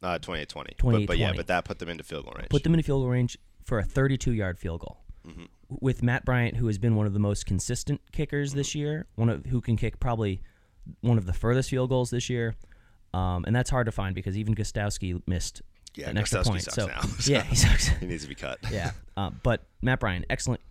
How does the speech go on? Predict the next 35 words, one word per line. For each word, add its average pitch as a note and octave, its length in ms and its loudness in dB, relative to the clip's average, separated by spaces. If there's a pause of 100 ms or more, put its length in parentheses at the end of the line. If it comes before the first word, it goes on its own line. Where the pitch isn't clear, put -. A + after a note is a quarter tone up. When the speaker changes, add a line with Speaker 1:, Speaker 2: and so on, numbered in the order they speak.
Speaker 2:
kicker. - 300 -10
So A#2+ 380 0 (400)
they A2+ 100 0
run C#3 180 4
the C3+ 80 4
ball, B2 380 0 (380)
get A#2+ 160 0
stuffed. - 520 -6 (500)
Instead B2 400 2
of D#3+ 80 2
just C#3+ 220 -2
running B2+ 320 4
the C#3 40 4
ball B2 240 0
or C3 120 -2
even C#3+ 180 4
taking C#3+ 340 0
a B2+ 40 2
knee, A2 160 0
this A#2+ 160 -2
is A#2+ 100 0
that A#2+ 160 0
moment A#2+ 300 2
that G2 100 -4
you G#2+ 80 -4
Speaker 1:
Mm-hmm. F2 80 -6
Speaker 2:
could - 100 -4
take - 200 -2
a - 20 2
knee. G2+ 320 0 (120)
Speaker 1:
So G#2+ 100 -4
this A2 100 -4
is A#2 60 -14
the A#2+ 120 -4
only, F#2+ 320 -4